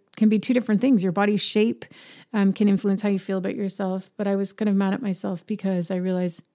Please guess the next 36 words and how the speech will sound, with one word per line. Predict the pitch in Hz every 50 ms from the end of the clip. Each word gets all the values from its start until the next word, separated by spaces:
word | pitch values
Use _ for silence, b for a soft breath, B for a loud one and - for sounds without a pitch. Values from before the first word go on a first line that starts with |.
| _ -
it | 214
was | 202 190 165
kind | - - 226 226
of | 220 202
grammatically | 214 220 214 202 196 196 - 208 196
incorrect. | 196 180 - 190 180 170 165 -
It | 208
should | - - 202
be, | 185 202
"My | 196 185 185
body | 170 190 185 190 190 196
shape | 185 - - 185 180 -
and | 190 185
size | - 185 185 185 175 - - - 226
do | 202 226 285 302
not | 254 202 180 180 190 - - b b b b b b
define | 214 185 - 190 180 170
my | 170 170 170
feelings, | 175 175 170 170 170 170 190 202 - B B B B B B B B B B B B
um, | 220 240 240 233 240 -
of | - 254 233 196
self-worth." | - 233 226 214 175 208 214 220 220 -
But | 214 202
anyway, | 208 208 190 190 202
<laughs> |
I | 208 220 220 - - - - - 285 262
digress. | 180 - - - 240 214 165 - 262 247 - - - - - _ - - - 339 359 B B B B B B B B B
Uh, | - 240 240 240 247 240 240 247 247 - - -
and | 269 269 285
this | 349 370 - -
one | 494 480
was | 415 349 -
actually | 320 302 269 - 311 330 254
pretty | - 302 294 -
close. | - - 285 269 208 185 165 - - - _ _
Um, | - 214 214 214 208 208 208 208 208 208 214 220 -